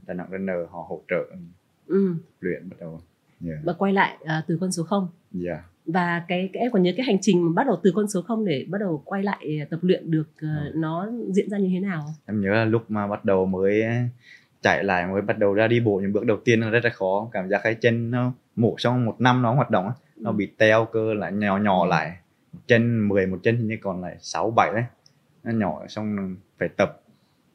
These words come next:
Speaker 1: tập một thời gian, xong rồi chạy từng bước. Có lúc mới đầu tiên chạy được cái năm cây đầu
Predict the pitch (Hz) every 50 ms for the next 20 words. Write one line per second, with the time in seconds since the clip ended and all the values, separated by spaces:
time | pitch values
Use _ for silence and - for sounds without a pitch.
0 | _ _ 92 90 - 87 87 - 101 92 92 95 110 110 110 113 117 113 120 117
1 | 117 104 95 - - 107 90 82 82 - 98 92 95 98 104 - 110 110 110 113
2 | 117 120 123 113 113 110 - - 107 113 107 98 - - 123 117 117 - 104 90
3 | 95 98 92 101 98 101 117 120 123 120 123 123 117 110 104